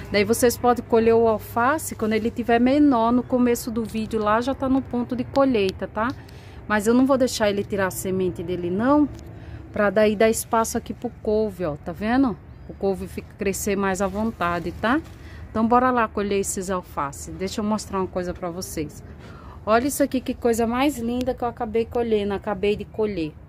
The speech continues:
tá? Daí tem vídeo do, no canal também sobre colheita de tomate, tá?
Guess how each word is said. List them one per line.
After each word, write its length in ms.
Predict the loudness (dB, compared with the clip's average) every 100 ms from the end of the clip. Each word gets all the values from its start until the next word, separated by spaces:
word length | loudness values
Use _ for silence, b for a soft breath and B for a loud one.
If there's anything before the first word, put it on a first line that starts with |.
| -18 -18 -16 B B -4
tá? 260 | 0 0 0 -4
Daí 200 | 0 0
tem 180 | 2 2
vídeo 300 | 4 0 -2
do, 200 | -4 -4
no 140 | -4
canal 500 | -4 -6 -4 -2 -4
também 500 | -4 -6 -4 -4 -4
sobre 300 | -6 -8 -8
colheita 520 | -6 -6 -2 -4 -4
de 100 | -8
tomate, 640 | -6 -4 -2 -2 -4 -6 -6
tá? 260 | -4 -4